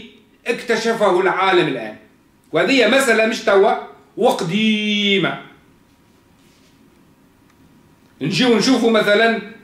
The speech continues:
الشامان يقول لك هما أول من اكتشفوا الدواء، حتى الشعار متاع الفارماسي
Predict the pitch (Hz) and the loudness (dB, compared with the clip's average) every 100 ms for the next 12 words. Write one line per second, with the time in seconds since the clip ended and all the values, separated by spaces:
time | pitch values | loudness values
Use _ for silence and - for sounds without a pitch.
0 | _ _ - - 226 202 220 285 311 - | _ _ -6 -2 0 2 2 2 0 -4
1 | - - _ _ _ 135 151 262 254 - | -16 -20 _ _ _ -10 -2 2 2 2
2 | 196 277 262 247 - 277 285 269 269 285 | 0 2 2 0 0 0 2 2 2 2
3 | 269 269 262 - 302 196 285 208 262 359 | 2 2 0 -2 -2 0 -2 0 2 2
4 | 302 - - _ _ _ - - 254 254 | 2 -2 -14 _ _ _ -8 -2 0 0
5 | 226 240 226 277 294 240 180 185 180 185 | 0 0 2 2 2 0 0 0 0 0
6 | 170 151 147 226 202 170 | 0 -2 -2 -6 -6 -10